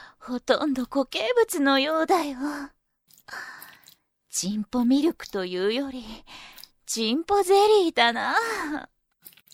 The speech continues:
あ、そうだ。チンポゼリーの塊を指先でつまみ上げて。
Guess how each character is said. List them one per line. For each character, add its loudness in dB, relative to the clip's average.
あ、 -2
そ -8
う -6
だ。 -6
チ 2
ン 4
ポ 4
ゼ 2
リ 4
ー 2
の 0
塊 0
を 2
指 -2
先 -4
で 0
つ -4
ま 2
み 0
上 2
げ -4
て。 -8